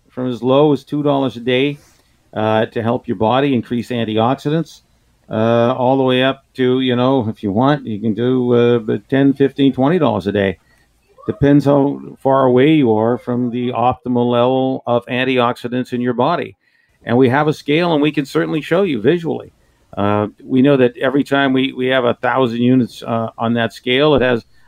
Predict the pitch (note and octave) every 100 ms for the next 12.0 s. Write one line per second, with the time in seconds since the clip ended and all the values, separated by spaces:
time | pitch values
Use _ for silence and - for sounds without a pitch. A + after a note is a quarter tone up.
0 | - G#2 A2+ A#2 C3 - B2+ A#2 A#2+ A#2
1 | B2+ A#2+ A2+ A#2 A#2+ B2 A#2 _ _ _
2 | A#2+ A#2 C3+ B2 A#2+ C#3 B2+ B2 - B2+
3 | C3+ - A#2+ - A#2 A2+ B2+ C3 C#3 D#3+
4 | F#3+ B2+ - _ - G#2+ A2+ A2 - A#2+
5 | G#2 B2 B2+ B2+ - F3+ D3 - G2+ A2
6 | A#2 A2+ A2+ A2+ A#2 - A2+ _ _ _
7 | _ _ - F#2+ B2 D3 A2 B2 C#3+ -
8 | _ A2+ A#2 - - A2+ A2 B2+ A2+ A#2
9 | A2+ A2 - G#2 A2+ A#2+ D3 D3 C3 -
10 | G2 G2+ G2+ - _ - - - B2 D3+
11 | F3 D3 B2 B2+ - B2 D3+ D3 A2 -